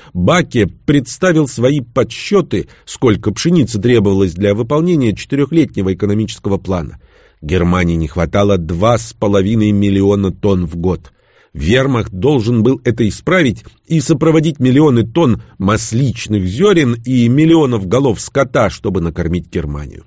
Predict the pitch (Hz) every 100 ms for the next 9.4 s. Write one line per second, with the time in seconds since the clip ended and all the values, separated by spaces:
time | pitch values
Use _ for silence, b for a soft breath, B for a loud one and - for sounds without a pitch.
0 | _ 95 101 123 131 135 120 117 113 95
1 | 117 113 113 110 120 123 110 113 113 117
2 | 113 117 117 120 127 139 160 170 190 101
3 | 120 147 151 - 165 120 123 117 139 175
4 | 208 - - 117 104 - - - - -
5 | - 180 170 170 156 - 190 175 131 147
6 | 160 180 160 165 127 160 - 160 139 175
7 | 139 147 160 135 147 113 139 170 190 117
8 | - 156 151 101 - - 92 82 - -
9 | 76 - - -